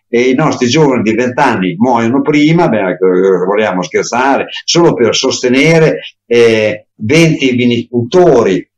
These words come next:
eh, che poi in realtà sono tutti americani.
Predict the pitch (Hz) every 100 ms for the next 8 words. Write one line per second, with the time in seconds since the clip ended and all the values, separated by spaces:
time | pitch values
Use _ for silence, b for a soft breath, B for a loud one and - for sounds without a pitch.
0 | _ - 107 107 104 104 143 143 143 151
1 | 113 131 131 165 151 147 - 110 90 90
2 | 90 143 104 85 78 -